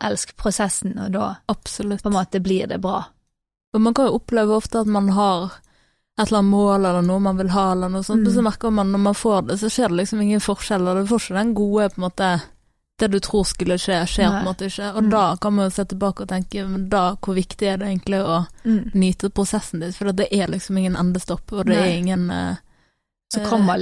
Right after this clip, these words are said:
Speaker 1: liksom
Speaker 2: endestasjon,
Speaker 1: mål, ja,
Speaker 2: liksom.
Speaker 1: mål og resultatene, da kommer de etter hvert,
Speaker 2: Ja,
Speaker 1: liksom.
Speaker 2: og det kommer nye hele tiden,
Speaker 1: Mm.
Speaker 2: og man oppnår det, og så vil du ha mer, og
Speaker 1: Det er
Speaker 2: så
Speaker 1: jo mange
Speaker 2: men
Speaker 1: sånn, sant, det klassiske eksempelet er jo, "Jeg vil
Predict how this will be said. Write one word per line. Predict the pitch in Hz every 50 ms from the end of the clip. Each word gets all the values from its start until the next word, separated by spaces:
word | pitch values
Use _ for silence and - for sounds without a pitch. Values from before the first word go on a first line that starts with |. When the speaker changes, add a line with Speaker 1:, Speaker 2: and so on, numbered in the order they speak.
| 196
Speaker 1:
liksom | 190 190 196 202
Speaker 2:
endestasjon, | 220 208 208 202 247 220 185 190 214 208
Speaker 1:
mål, | 196
ja, | 190 190 -
Speaker 2:
liksom. | 220 226 233 240
Speaker 1:
mål | 233 220 208 196 202
og | 196 196
resultatene, | 208 - - 220 - 220 214 208 185 - - 214 220 214
da | 214 220 214 208 196
kommer | - - 233 214 196 208 202
de | 202 208 214
etter | - 190 - 214 208
hvert, | 220 - - - _ -
Speaker 2:
Ja, | - 202 214 202 202
Speaker 1:
liksom. | 202 202 233 208 - - -
Speaker 2:
og | 202
det | 208 202
kommer | - 226 226 226
nye | 208 190 185 196 196 196
hele | 196 185 185 196
tiden, | 180 - 196 190 190 180 233 226 220
Speaker 1:
Mm. | 175 180 180 175
Speaker 2:
og | 180
man | 185 185 180 185
oppnår | 190 - - 208 208 190
det, | 180 170 180 185 185
og | 180
så | - 180
vil | 175 180 185
du | 190
ha | 196 202
mer, | 196 180 175 180 185 180 180
og | 180
Speaker 1:
Det | 220 214
er | 202
Speaker 2:
så | 190
Speaker 1:
jo |
mange | 202 202 202
Speaker 2:
men | 214 208
Speaker 1:
sånn, | - 214 196 185
sant, | 202 214 208 196 - - - -
det | 233 247 247 240 220 214 202 214 - - -
klassiske | - 220 208 - - 202 - - - 220
eksempelet | 196 - 208 196 185 - 214
er | 214 208 208
jo, | 208 208 208 226 226 214 - -
"Jeg | - 214 220 214 214 214 214 208
vil | 190 202 202 202